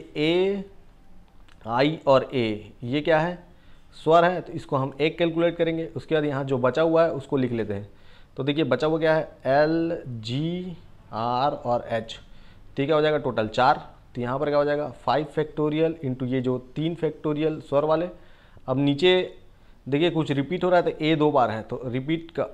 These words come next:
रिपीट। ठीक है, तो वन ट्वेंटी into सिक्स और divide by में टू, तो ये क्या हो गया, थ्री सिक्सटी।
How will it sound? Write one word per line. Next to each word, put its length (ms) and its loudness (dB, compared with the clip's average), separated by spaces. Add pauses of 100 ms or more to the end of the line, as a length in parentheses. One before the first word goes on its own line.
रिपीट। 500 -6 (640)
ठीक 100 -4
है, 120 -4 (560)
तो 100 0
वन 280 4
ट्वेंटी 640 0
into 320 -2
सिक्स 440 -6 (440)
और 100 -10
divide 320 2
by 180 4
में 220 -4 (840)
टू, 140 0 (300)
तो 80 -4
ये 60 -2
क्या 120 2
हो 100 4
गया, 220 0 (1300)
थ्री 240 -2
सिक्सटी। 520 -6